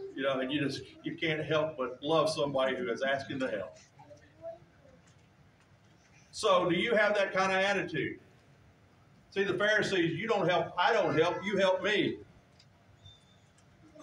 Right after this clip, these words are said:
And Christ says, "You gotta exceed that." So now you're the one who's asking if you can help.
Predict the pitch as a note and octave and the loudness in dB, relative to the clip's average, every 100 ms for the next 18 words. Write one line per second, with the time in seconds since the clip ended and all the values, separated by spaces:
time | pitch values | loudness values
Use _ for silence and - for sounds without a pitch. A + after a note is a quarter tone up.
0 | - - - B2+ E3 E3 E3 C#3+ D#3+ C3 | -20 -20 -18 -2 2 2 2 -2 0 0
1 | A#2 - G#3 - A#2+ A#2+ - - - - | 0 -2 -2 0 0 0 -2 -8 -20 -20
2 | - C#3 C#3+ E3+ D#3 C#3+ C3 C3+ C#3 C3+ | -6 -2 0 2 0 0 0 0 2 4
3 | C3+ C3+ B2+ C#3+ - - G3 G3 - A3 | 2 -2 -6 -6 -8 -8 -8 -6 -4 -2
4 | B3 F#3+ C3 - - | 0 0 2 0 -2